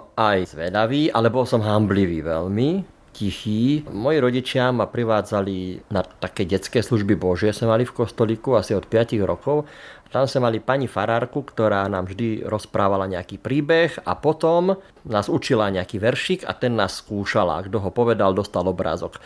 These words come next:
Zo mňa nedostala vetu. Veľmi dlho, asi rok alebo dva som odolával a takisto aj voči dospelým. Ja som mal na návštevách, ja som dokázal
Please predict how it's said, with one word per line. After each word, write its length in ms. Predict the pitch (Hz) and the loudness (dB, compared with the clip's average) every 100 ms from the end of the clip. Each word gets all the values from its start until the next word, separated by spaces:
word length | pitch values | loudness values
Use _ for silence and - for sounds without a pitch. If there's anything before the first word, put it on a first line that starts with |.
| - - | -12 -4
Zo 240 | 107 143 | 2 4
mňa 160 | 135 127 | 4 4
nedostala 800 | 139 135 113 - 107 82 76 - | 4 4 2 2 0 0 0 -2
vetu. 320 | 104 - 113 - _ | -4 -4 -12 -16 _
Veľmi 480 | - 104 139 117 101 | -10 0 2 4 4
dlho, 480 | 92 95 95 87 - | 4 2 2 -2 -4
asi 320 | 98 - 113 | -6 0 2
rok 480 | 143 - - - - | 2 0 -6 -6 -4
alebo 320 | 98 101 98 | -2 -2 -2
dva 320 | 107 117 104 | 0 0 -2
som 240 | - 104 - | -2 -4 -2
odolával 960 | 139 117 113 110 113 123 156 180 202 - | -2 0 0 0 0 0 0 -2 -4 -2
a 100 | 110 104 101 98 98 98 98 - - | 2 4 2 2 2 0 -2 -6 -2
takisto 400 | 135 120 - 113 | 0 0 0 0
aj 80 | 101 | 2
voči 280 | 104 - 107 | 0 -2 -2
dospelým. 640 | 107 107 - 110 101 95 | -2 -2 0 0 0 0
Ja 80 | 92 | -2
som 240 | - 107 | -2 -2
mal 480 | 101 92 90 90 87 | 0 2 4 2 0
na 240 | 85 104 127 | -4 0 2
návštevách, 800 | 120 117 - 113 101 95 95 104 | 2 0 -2 0 2 2 0 -6
ja 80 | |
som 240 | 98 98 98 | -8 -8 -6
dokázal 400 | 110 107 101 | -2 -2 0